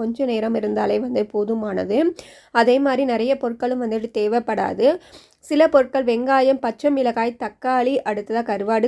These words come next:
கொஞ்சம் சேர்த்துக்கிட்டா கூட வந்து அந்த ஃப்ளேவர் வந்துரும். சூப்பரா இருக்கும். நம்ம வந்துட்டு கேப்ப களி கிண்டி இது வந்துட்டு தொட்டு சாப்பிடும் பொழுது அவ்வளோ அருமையா இருக்கும். அதே மாதிரி நீங்க ஒயிட் ரைஸ் கூட வந்துட்டு உள்ள போட்டு பிசைஞ்சு சாப்பிடும் பொழுது ரொம்ப, ரொம்ப வந்துட்டு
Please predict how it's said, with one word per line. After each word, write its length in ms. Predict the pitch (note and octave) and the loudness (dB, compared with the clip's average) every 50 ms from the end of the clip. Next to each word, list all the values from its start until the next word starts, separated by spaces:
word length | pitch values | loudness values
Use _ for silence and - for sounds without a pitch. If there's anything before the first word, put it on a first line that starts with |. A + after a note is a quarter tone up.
| A#3+ A#3+ - | -2 -2 -4
கொஞ்சம் 340 | A#3 B3+ C#4 C#4+ D4 C#4 - | -4 -2 0 0 0 0 2
சேர்த்துக்கிட்டா 420 | C4 A3+ A3+ A3 G#3 G#3+ G3+ G3+ G3 G3 | 0 -2 -2 -2 -2 -2 0 0 -2 0
கூட 100 | G#3+ G#3 B3 A#3+ | 0 -2 0 0
வந்து 180 | G#3+ G#3 A3 A#3 | 0 0 0 0
அந்த 120 | A3+ G#3 G#3+ | -2 -2 -2
ஃப்ளேவர் 340 | - A3+ G#3+ G#3 G#3 A3 G#3+ | -2 -2 0 0 0 0 0
வந்துரும். 320 | G3+ F#3 F3+ F3+ G3 A3+ A#3 - | 0 -2 0 -2 -2 -2 -4 -6
சூப்பரா 360 | A3 G#3+ - - G3+ G3+ G3+ G3+ G3 | -10 -10 -8 -6 -2 0 0 0 0
இருக்கும். 300 | F#3+ F#3+ - - A#3 B3 A#3+ | -2 -2 -2 -2 -2 0 0
நம்ம 120 | A3+ G#3 G3+ G#3 | -2 -2 -2 -2
வந்துட்டு 260 | G3+ G#3 A3 C4 C4 C4 - | -2 2 2 2 2 2 0
கேப்ப 380 | A3+ A3+ B3+ B3+ _ - C#4 - - | 0 0 0 0 _ -6 -6 -4 -4
களி 220 | A3 A3 A#3 C4+ | -4 -2 -2 -2
கிண்டி 340 | C4+ - B3+ A#3 A3+ B3 C#4+ F4+ - - - - - - _ - B3+ | -4 -4 -4 -4 -2 0 0 -2 -2 -4 -14 -20 -20 -20 _ -4 2
இது 120 | C4+ C#4+ C4+ C4 | 4 4 4 4
வந்துட்டு 280 | B3 A#3+ A#3 A#3+ D#4 D#4 - | 4 2 2 0 0 0 2
தொட்டு 220 | B3+ A#3+ A#3+ D#4+ D4+ - | 0 0 0 -4 -2 0
சாப்பிடும் 340 | C4+ A#3+ A#3 A3+ A3+ A3 G#3+ | 0 0 0 -2 -4 -2 0
பொழுது 200 | G#3+ A3 A3+ B3+ | 0 0 2 2
அவ்வளோ 320 | A#3+ G#3+ G3+ G3+ A#3 C#4 C4 A#3+ | 2 2 0 0 0 0 0 2
அருமையா 400 | G#3+ G#3+ G#3+ A3 A3 A3+ A3+ A3 G#3 | 2 0 -2 0 0 0 0 0 0
இருக்கும். 280 | F#3+ F#3 F#3+ - A#3+ A3+ | -2 -2 -4 -4 -4 -4
அதே 140 | G3+ G3+ G3+ G#3 G#3 G3+ | -2 -4 -4 -4 -4 -2
மாதிரி 260 | G3 G3+ G#3 A3+ C#4+ F4 F4 - - - - _ A#3+ | 0 0 2 4 2 2 0 -2 -10 -20 -8 _ 0
நீங்க 140 | A#3+ A#3 A3 A3+ A3+ | 2 2 4 6 6
ஒயிட் 240 | A#3 A#3+ - - | 4 4 4 2
ரைஸ் 180 | D4+ D4 C#4+ - - C#4 | 2 2 2 -2 -4 -4
கூட 140 | C4+ C4+ B3+ B3 | -2 -2 -2 -2
வந்துட்டு 260 | A#3 A3 A3 B3+ B3 A#3 | -2 -2 -2 -2 -4 -2
உள்ள 160 | A3 A3+ B3 B3+ | -4 -4 -4 -4
போட்டு 280 | B3 A3+ G#3+ G#3+ A#3+ A#3 A3+ | -4 -4 -4 -4 -4 -4 -4
பிசைஞ்சு 320 | G#3+ A#3 - A#3 A#3 B3 B3 A#3+ | -6 -6 -6 -4 -4 -2 -2 0
சாப்பிடும் 340 | A3+ G#3+ G#3+ - A#3 A3+ G#3+ | -2 -2 -2 -2 -6 -4 -4
பொழுது 260 | G#3 G3+ A3 B3+ A3+ A3 | -4 -2 -2 -2 0 0
ரொம்ப, 180 | G#3 A#3 B3+ C#4 B3+ | -2 0 0 0 0
ரொம்ப 160 | A#3 A3+ A#3 B3 A3+ | 0 0 0 0 0
வந்துட்டு 260 | G#3+ G3+ G3+ - A#3+ | -2 -2 -2 -2 -2